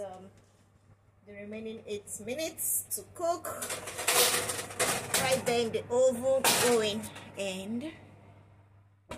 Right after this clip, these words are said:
yeah. Okay. I can hear you. You were ready.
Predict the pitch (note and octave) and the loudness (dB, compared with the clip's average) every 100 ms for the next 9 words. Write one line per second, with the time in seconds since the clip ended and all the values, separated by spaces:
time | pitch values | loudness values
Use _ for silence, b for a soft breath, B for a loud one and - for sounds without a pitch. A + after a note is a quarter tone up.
0 | - _ _ _ _ E3 E3 - A#3+ B3+ | -16 _ _ _ _ -18 -18 -14 -6 -4
1 | D4 C4 C4+ D4+ _ _ - - - - | -2 -2 -4 -6 _ _ -20 -20 -20 -20
2 | - - _ _ _ _ - G#3+ B3 A3+ | -20 -20 _ _ _ _ -20 -14 -12 -10
3 | C4 D4 E4+ F4 E4 D#4+ D#4+ E4 G4 - | -4 -2 -2 -4 -6 -6 -6 -8 -14 -20
4 | - - _ _ G#3 A3 A#3 A3+ E4+ G#4+ | -20 -20 _ _ -14 -10 -8 -6 -2 -2
5 | A4 G4 F#4+ G4 | -4 -6 -6 -8